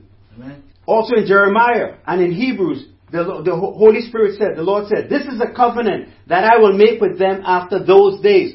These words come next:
Speaker 2: What days? After the new covenant is instituted. "This is the covenant I will make." Those days, what days? When Jesus k-, gave his life, he laid down his life, resurrected.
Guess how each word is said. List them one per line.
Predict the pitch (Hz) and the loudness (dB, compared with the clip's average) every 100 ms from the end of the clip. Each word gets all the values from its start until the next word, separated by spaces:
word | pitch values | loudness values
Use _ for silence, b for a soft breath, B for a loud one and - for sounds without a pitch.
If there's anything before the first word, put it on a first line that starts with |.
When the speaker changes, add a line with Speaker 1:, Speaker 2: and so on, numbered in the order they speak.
| - | -10
Speaker 2:
What | - 196 156 | -2 -2 2
days? | 190 175 113 - _ b b | 2 2 0 -14 _ b b
After | 190 196 202 208 | 0 0 0 0
the | 180 | 2
new | 185 226 214 | 2 -2 -2
covenant | 220 185 185 180 180 185 | 0 0 0 0 -2 -4
is | 175 196 | -4 -4
instituted. | 180 - 185 214 214 185 143 b b 143 | -6 -6 -10 -8 -8 -8 -8 b b -4
"This | 294 294 | -4 -4
is | 220 | -8
the | 214 | -8
covenant | 240 208 220 208 202 165 | -4 -2 -2 -2 -2 -2
I | 190 | 0
will | 185 185 | 0 2
make." | 208 - - _ _ _ _ _ _ _ _ _ _ _ - | 0 0 -6 _ _ _ _ _ _ _ _ _ _ _ -2
Those | 185 240 240 - | 4 4 4 2
days, | 226 196 160 - | 4 6 4 2
what | 190 226 214 | 4 4 4
days? | 214 160 - - | 6 4 2 -2
When | 190 208 | 0 2
Jesus | 165 220 208 196 - | 0 -2 -2 -4 -8
k-, | - - _ _ _ - | -18 -20 _ _ _ 0
gave | 185 220 | 4 4
his | 214 180 | 2 -2
life, | 208 185 - - | -2 -2 -6 -12
he | - 233 | -6 -4
laid | 208 208 196 | 0 0 2
down | 202 202 202 | 2 0 -2
his | 185 180 | -4 -2
life, | 214 143 - - - | -2 -2 -8 -20 -4
resurrected. | 147 247 254 233 208 - - | 2 2 2 0 0 0 -4